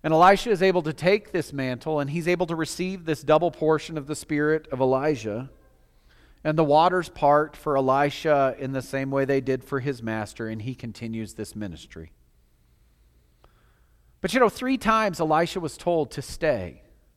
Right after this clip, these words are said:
I don't know if he's being told to stay and pray, being told to stay 'cause Elijah doesn't want him to see what's happening, but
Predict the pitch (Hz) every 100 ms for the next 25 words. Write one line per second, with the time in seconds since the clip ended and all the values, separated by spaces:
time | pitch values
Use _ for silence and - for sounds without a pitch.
0 | _ _ _ _ _ _ - 170 247 226
1 | 202 208 165 190 190 175 185 185 196 190
2 | 165 - 180 156 131 - 160 175 208 196
3 | 190 180 - 185 185 - 156 - 165 180
4 | 196 185 147 151 151 165 170 160 151 160
5 | 160 156 156 143 - 170 170 151 143 147
6 | 151 180 180 165